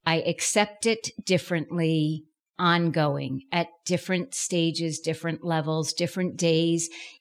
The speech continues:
In the beginning, I thought, "Okay, either I'm doing really well and have fully gone into acceptance mode, or I'm in complete denial and I don't even realize it."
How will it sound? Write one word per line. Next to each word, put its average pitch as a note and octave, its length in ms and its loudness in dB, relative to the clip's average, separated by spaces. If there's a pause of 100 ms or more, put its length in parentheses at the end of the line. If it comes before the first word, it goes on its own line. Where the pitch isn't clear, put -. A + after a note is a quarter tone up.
In B3 240 6
the B3 80 4
beginning, D#3+ 640 4
I F3 180 4
thought, D3+ 500 0 (140)
"Okay, E3+ 280 2
either F3 400 0
I'm F#3+ 180 4
doing F3+ 340 2
really F3+ 440 4
well G#3 520 4
and F3 180 2
have D#3+ 240 2
fully G#3+ 400 4
gone F#3 320 2
into F#3 440 2
acceptance F3 720 0
mode, D3+ 420 0 (320)
or F3+ 220 6
I'm G3+ 220 8
in G3+ 140 6
complete G#3+ 380 0
denial A3 460 4
and E3 160 2
I E3+ 60 2
don't F3+ 180 2
even F#3 380 2 (360)
realize F3+ 480 4
it." C3+ 140 -2